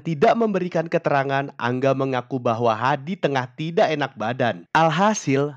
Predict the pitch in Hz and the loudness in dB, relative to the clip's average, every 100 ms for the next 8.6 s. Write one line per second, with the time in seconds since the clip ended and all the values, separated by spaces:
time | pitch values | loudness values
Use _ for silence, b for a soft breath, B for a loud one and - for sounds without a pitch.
0 | - 147 180 220 208 208 - - 208 220 | -4 -2 2 4 4 2 -4 0 4 6
1 | 196 165 139 127 131 120 110 131 143 107 | 4 2 0 0 0 0 0 -2 -2 -4
2 | - - 165 185 180 196 196 190 - - | -2 4 6 4 2 2 2 0 -6 0
3 | 170 175 175 - 202 233 226 151 143 127 | 2 4 2 0 0 0 2 2 2 2
4 | 131 127 135 147 143 143 143 131 123 117 | 0 -2 -4 -2 -2 0 0 0 0 0
5 | 127 139 151 151 151 117 110 107 110 117 | 0 0 0 -2 -4 -6 -4 -4 -4 -2
6 | 113 139 170 175 170 143 147 143 131 131 | 0 2 2 2 4 2 2 0 0 0
7 | 127 120 113 107 110 107 110 113 139 143 | -4 -6 -4 -2 0 0 0 2 0 -2
8 | 127 120 131 156 127 - | 0 0 0 -2 -6 -6